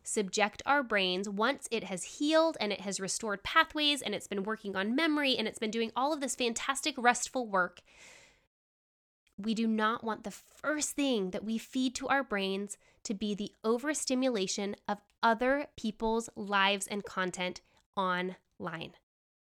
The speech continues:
The very first thing, it's like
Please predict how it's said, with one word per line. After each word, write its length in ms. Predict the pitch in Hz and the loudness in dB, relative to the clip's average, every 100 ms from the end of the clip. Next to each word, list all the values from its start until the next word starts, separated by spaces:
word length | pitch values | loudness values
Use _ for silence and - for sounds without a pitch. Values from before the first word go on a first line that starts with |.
| _ _ _ _ _ _ - | _ _ _ _ _ _ -6
The 100 | 214 | -4
very 440 | 202 269 311 320 | -4 -2 2 2
first 420 | 311 294 262 - | 2 -2 -2 -4
thing, 400 | - 269 214 156 - - - | -2 0 0 -2 -10 -20 -8
it's 200 | 226 226 | -6 -2
like 320 | 254 247 247 | 0 0 0